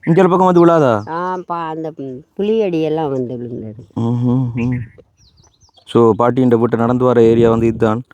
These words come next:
Speaker 1: நடந்து வந்தாலும் வாகனத்துல வந்தாலும் இப்படி வந்து முன்னுக்கு வந்து கொஞ்சம் வீடுகள் இருக்குது. அப்படி எல்லா பேரும் இந்த வீடுகளையும் தாண்டி, அது எல்லாத்தையும் தாண்டி வந்தீங்கன்னு சொன்னால் கடைசியில இருக்கிறது தான்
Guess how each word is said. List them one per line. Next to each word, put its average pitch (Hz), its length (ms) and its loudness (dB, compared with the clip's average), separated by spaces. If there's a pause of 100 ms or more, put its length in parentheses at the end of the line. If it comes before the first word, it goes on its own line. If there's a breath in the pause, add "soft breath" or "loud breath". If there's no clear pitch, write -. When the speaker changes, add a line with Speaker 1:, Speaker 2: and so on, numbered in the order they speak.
(260)
Speaker 1:
நடந்து 113 260 -2
வந்தாலும் 113 260 2
வாகனத்துல 110 300 2
வந்தாலும் 107 260 0
இப்படி 107 140 0
வந்து 107 240 0
முன்னுக்கு 113 340 2
வந்து 113 180 2
கொஞ்சம் 107 400 0
வீடுகள் 110 360 2
இருக்குது. 104 300 -2 (360 soft breath)
அப்படி 92 320 -2
எல்லா 110 400 2
பேரும் 117 260 0
இந்த 107 140 0
வீடுகளையும் 113 600 2
தாண்டி, 139 680 0 (440)
அது 95 280 0
எல்லாத்தையும் 123 560 0
தாண்டி 120 240 0
வந்தீங்கன்னு 113 440 -2
சொன்னால் 95 400 -2 (560)
கடைசியில 120 500 2
இருக்கிறது 101 480 4
தான் 98 320 0